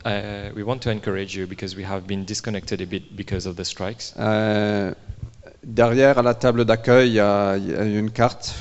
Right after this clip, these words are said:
Speaker 2: où sont les, les quatre chez nous, mais je vous encourage de faire un effort, d'y aller cette semaine. Euh, même si vous ne faites pas partie d'un chez nous, euh, allez-y parce que je crois que c'est un moment fort de communauté. C'est, c'est vraiment bien de partager ensemble.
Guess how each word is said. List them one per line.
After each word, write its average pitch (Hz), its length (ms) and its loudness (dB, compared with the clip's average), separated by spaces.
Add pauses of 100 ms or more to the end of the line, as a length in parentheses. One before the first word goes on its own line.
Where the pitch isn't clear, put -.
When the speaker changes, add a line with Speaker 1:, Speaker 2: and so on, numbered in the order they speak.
(140)
Speaker 2:
où 107 140 -6
sont 113 220 -4
les, 101 400 0
les 101 160 -4
quatre 113 380 -2
chez 113 160 0
nous, 131 180 2
mais 113 140 -2
je 110 100 -6
vous 117 180 -4
encourage 123 640 -2
de 107 60 -6
faire 113 220 -2
un 117 80 -2
effort, 110 320 -4
d'y 117 180 -2
aller 110 240 0
cette - 240 -4
semaine. 104 320 0 (640)
Euh, 98 240 -2
même 139 220 0
si - 120 -10
vous 123 120 -4
ne 123 80 -2
faites 117 260 -6
pas 147 100 2
partie 131 300 0
d'un 120 120 0
chez 117 160 -2
nous, 110 200 0 (680)
euh, 104 580 -4 (640)
allez-y 127 400 2
parce - 240 -6
que 107 100 -4
je 101 100 -8
crois 110 200 -8
que - 60 -8
c'est - 100 -4
un 107 40 -2
moment 101 260 -2
fort 104 280 2
de 101 80 -4
communauté. 92 720 -2
C'est, 92 260 -12
c'est - 180 -10
vraiment 101 280 -2
bien 101 220 -2
de 92 80 -4
partager 92 380 -6
ensemble. 87 340 -8